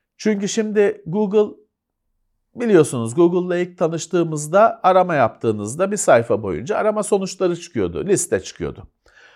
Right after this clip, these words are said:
Fakat bayağı bir zamandır o sizin aradığınız bilgi Google'ın ekranında çıkıyor. Oradan tıklayıp da başka bir yere gitmiyorsunuz genelde.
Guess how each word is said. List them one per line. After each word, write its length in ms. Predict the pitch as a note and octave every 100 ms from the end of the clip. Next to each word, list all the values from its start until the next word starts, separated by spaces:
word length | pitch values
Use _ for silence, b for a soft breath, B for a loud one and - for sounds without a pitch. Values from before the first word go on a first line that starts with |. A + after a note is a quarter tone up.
| b
Fakat 500 | - C#4+ A#3 F#3 -
bayağı 340 | B3 C4+ F3+ B2
bir 60 |
zamandır 720 | A2+ A2 G#2+ G#2 F3 - - _ _ _ _ _ _ _ _ -
o 60 | F3
sizin 320 | A3 G#3 B3+
aradığınız 680 | G3+ G#3 G3 G#3 A#3+ G3+ D#3
bilgi 680 | F3+ F#3+ E3+ A#3+ D#4 - -
Google'ın 480 | D#3 C4 C4 A#3+ A#3
ekranında 580 | G#3+ A#3 A3+ A3+ A3+
çıkıyor. 400 | A3+ - - C#2+ - _ _
Oradan 460 | - F#3 G3+ G3+ G3+
tıklayıp 480 | G#3+ - G#3+ A3+ -
da 80 | F3
başka 360 | F3 F3 G#3
bir 60 | F#3+
yere 180 | F3 B3
gitmiyorsunuz 720 | C4 C#4 F3+ A#2 G#2 F#2 F#2
genelde. 540 | F2+ E2 D#2+ - -